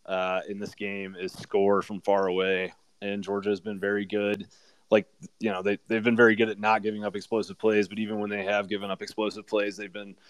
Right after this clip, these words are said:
really, really, really good at making that tackle on the, the fifteen or the ten-yard line that keeps the guy from,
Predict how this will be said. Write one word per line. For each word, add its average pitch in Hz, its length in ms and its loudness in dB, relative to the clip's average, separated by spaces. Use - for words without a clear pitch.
really, 131 340 10
really, 117 260 4
really 113 240 2
good 110 220 2
at - 40 -20
making 113 300 -8
that 104 200 -8
tackle 104 460 2
on 98 140 -8
the, 95 220 -6
the 147 140 2
fifteen 131 600 6
or 113 200 0
the 113 80 -8
ten-yard 120 480 4
line 113 280 -4
that 110 120 -12
keeps - 240 -12
the 120 100 -4
guy 110 220 -4
from, 104 280 -12